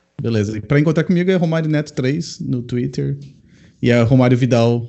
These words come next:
no, no Twitch. Agora que eu tô fazendo mais stream, agora,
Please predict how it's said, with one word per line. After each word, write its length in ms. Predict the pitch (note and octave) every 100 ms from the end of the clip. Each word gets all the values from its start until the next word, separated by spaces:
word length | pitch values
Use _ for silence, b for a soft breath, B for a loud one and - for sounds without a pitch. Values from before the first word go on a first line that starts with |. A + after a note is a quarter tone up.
| -
no, 440 | B2 A#2+ A#2 A2
no 140 | G#2+ A#2
Twitch. 440 | A#2+ B2 B2 - _ _ _
Agora 240 | - A#2 A2
que 80 |
eu 40 | C3
tô 80 | A#2
fazendo 260 | B2 B2
mais 220 | A2+ A2 A2
stream, 400 | G#2+ - A2 A#2+
agora, 420 | A2 A2+ G2+ G2